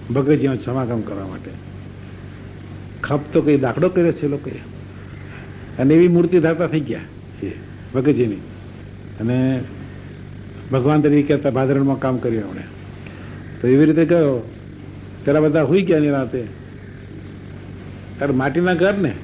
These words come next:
માટીના ઘરમાં બહાર પાછળ છે ને કોણું પાડે દિવાલમાં, હા, દિવાલ છે ને આવી,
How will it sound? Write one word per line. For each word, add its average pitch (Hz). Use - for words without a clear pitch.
માટીના 147
ઘરમાં 185
બહાર 147
પાછળ 151
છે 202
ને 170
કોણું 156
પાડે 101
દિવાલમાં, 131
હા, 117
દિવાલ 160
છે 196
ને 185
આવી, 139